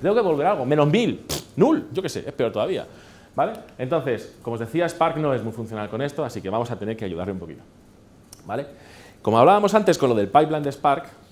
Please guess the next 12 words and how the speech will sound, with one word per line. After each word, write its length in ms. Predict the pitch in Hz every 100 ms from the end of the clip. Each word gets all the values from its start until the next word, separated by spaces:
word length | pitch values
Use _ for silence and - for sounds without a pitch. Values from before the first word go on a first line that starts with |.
| - - - - -
un 340 | 214 247 170
buen 240 | 180 190
primer 400 | 170 143 160 151
paso 360 | 156 147 - - - - - -
para 220 | 123 117
solucionar 340 | 107 113 120 147
los 100 | 160
problemas 300 | 151 160 143
es 80 | -
primero 260 | 117 120
describirlos, 680 | 117 - 95 87 73 - - - - - -
¿vale? 200 | 117